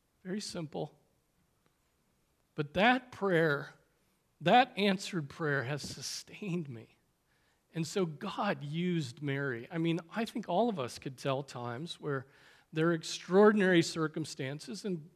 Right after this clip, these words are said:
and Mary seemed to be at the center of them somehow.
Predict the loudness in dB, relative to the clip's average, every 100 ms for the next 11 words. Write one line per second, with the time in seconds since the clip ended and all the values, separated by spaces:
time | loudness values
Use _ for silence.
0 | _ -2 0 2 4 4 2 0 -2 -2
1 | -2 0 2 2 0 -2 -8 -4 0 0
2 | 0 -6 -10 -12 _ _ _ -16 -12 -10
3 | -10